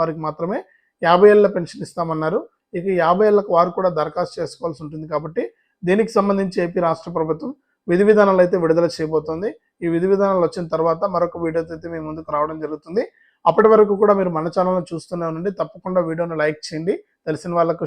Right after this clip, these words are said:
షేర్ చేయండి. ఇంకా ఎవరైనా సరే కొత్త వాళ్ళు కానీ పాత వాళ్ళు కానీ మన ఛానల్ని చూస్తూ ఉంటే తప్పకుండా సబ్స్క్రైబ్ చేసుకుని పక్కనే వచ్చే గంట పైన నొక్కి మళ్ళీ వచ్చే all అనే గంట పైన నొక్కి ప్రతి వీడియోను కూడా మీరు మిస్ అవ్వకుండా మీ ఫోన్లోనే నోటిఫికేషన్ లేదా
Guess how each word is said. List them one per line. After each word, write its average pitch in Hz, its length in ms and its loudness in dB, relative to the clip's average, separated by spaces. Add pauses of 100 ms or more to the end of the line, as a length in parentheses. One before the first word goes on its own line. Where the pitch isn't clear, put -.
షేర్ 156 260 2
చేయండి. 165 280 -2 (420)
ఇంకా 185 220 0
ఎవరైనా 196 340 6
సరే 185 120 4 (120)
కొత్త 160 200 -8
వాళ్ళు 190 220 4
కానీ 180 120 0 (120)
పాత 151 120 -2 (100)
వాళ్ళు 165 200 0
కానీ 175 200 -2
మన 156 80 -4 (100)
ఛానల్ని 170 360 -2
చూస్తూ 160 260 -14
ఉంటే 175 160 -4 (380)
తప్పకుండా 208 480 0
సబ్స్క్రైబ్ 165 440 -2
చేసుకుని 175 340 -6 (320)
పక్కనే 185 300 0
వచ్చే 196 160 -2 (100)
గంట 160 220 -4
పైన 165 220 0
నొక్కి 156 220 -2 (360)
మళ్ళీ 180 240 4
వచ్చే 202 160 -2 (140)
all 175 140 4
అనే 190 200 -2
గంట 160 200 -6
పైన 170 220 -2
నొక్కి 156 180 -8 (100)
ప్రతి 160 300 -6
వీడియోను 185 340 0
కూడా 180 200 -2
మీరు 160 180 -8
మిస్ 165 180 -14
అవ్వకుండా 160 340 -6 (420)
మీ 185 160 0
ఫోన్లోనే 185 400 2 (360)
నోటిఫికేషన్ 180 680 0
లేదా 185 180 2